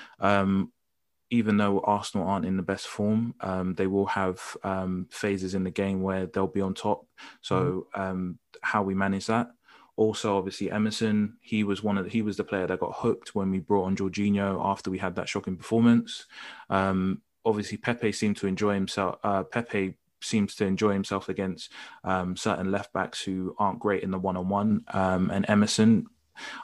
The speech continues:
Speaker 1: uh, mm, the jury's still out whether he's a good one-on-one defender or not. So that's a secondary thing to keep concerned about. And obviously, third and finally is obviously,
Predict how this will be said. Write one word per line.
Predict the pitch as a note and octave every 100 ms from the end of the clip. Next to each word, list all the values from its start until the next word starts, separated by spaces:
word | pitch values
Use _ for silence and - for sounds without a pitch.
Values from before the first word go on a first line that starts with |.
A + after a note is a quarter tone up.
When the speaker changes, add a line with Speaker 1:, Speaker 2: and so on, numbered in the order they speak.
| -
Speaker 1:
uh, | F#2 - -
mm, | G#2+ G#2+ G2 -
the |
jury's | F#2+ G#2+ G2 -
still | G#2
out | G#2 A2 -
whether | - F#2+ G2
he's | F#2+
a | F#2+
good | G2 F#2+
one-on-one | G2+ F#2+ F#2+ F#2
defender | - G#2+ G2 G#2
or | G#2
not. | A2 -
So | G#2 F#2+ F#2+ - - -
that's | - D2+ D2+ - - -
a | G2
secondary | - G#2+ - G#2 G#2 G#2
thing | G#2 A2 G#2+
to | G#2 G#2+ G2+ F#2+ -
keep | - G#2 -
concerned | A2 A2+ A2
about. | A2 B2+ A#2+ -
And | G#2
obviously, | G#2 G#2 G#2
third | - G#2+
and | G#2
finally | G#2+ G#2 G2+ G2
is | F#2+
obviously, | G2 G2 - F#2 G2